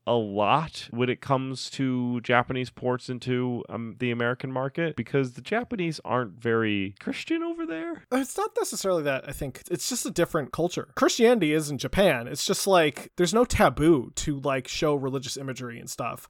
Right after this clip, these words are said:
Speaker 1: Where, especially back in the nineties, bringing stuff over with a lot of religious imagery, especially with violence, was not a thing that flew in America. <laughs> It could probably fly now. I feel like we're a little bit more tolerant of, like, shocking video games.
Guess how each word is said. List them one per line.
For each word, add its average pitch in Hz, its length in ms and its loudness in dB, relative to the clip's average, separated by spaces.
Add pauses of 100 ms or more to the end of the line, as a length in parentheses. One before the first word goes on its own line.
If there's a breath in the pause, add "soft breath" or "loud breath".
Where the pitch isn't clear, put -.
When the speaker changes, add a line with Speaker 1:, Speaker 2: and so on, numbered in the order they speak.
(120)
Speaker 1:
Where, 170 600 10
especially 180 500 4
back 143 280 6
in 139 80 -4
the 127 380 0
nineties, 120 800 -2
bringing 127 480 -2
stuff 127 280 -2
over 123 300 2
with 123 220 0
a - 20 2
lot 117 180 4
of 104 140 -8
religious 110 380 -4
imagery, 110 500 -2
especially 107 380 -2
with 98 140 -2
violence, 135 680 0 (140)
was 110 240 -2
not 107 240 2
a 107 60 -4
thing 123 180 -4
that 123 140 -4
flew 156 280 -6
in 110 60 -4
America. 95 560 6 (120)
<laughs> - 120 -14
It 247 240 4
could - 240 -6
probably 98 720 2
fly 95 480 2
now. 104 460 0
I 113 80 2
feel 117 320 0
like 107 400 2
we're 113 140 2
a 113 80 2
little 117 160 0
bit 113 180 -4
more 104 160 -6
tolerant 98 640 -8
of, 104 320 -10
like, 98 400 -4
shocking - 600 -12
video 151 340 -6
games. 190 480 -12